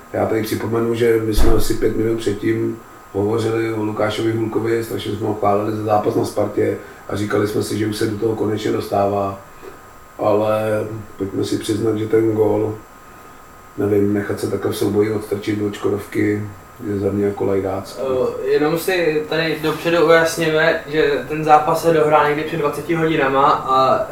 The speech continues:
Speaker 2: ještě jsme ho nebyli schopni vidět znovu v televizi. Takže nám popřípadě odpusťte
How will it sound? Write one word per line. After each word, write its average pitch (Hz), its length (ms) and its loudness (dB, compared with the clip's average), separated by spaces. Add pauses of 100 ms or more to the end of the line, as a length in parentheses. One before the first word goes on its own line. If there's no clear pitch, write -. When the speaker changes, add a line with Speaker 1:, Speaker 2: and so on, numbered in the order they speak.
Speaker 2:
ještě - 220 -8
jsme 151 140 -6
ho 156 120 0
nebyli 160 460 2
schopni 160 720 -4
vidět 147 400 0
znovu 143 320 2
v - 60 -8
televizi. 135 640 4 (520)
Takže 135 340 -2
nám 156 220 0 (180)
popřípadě 151 540 -2
odpusťte 147 840 -4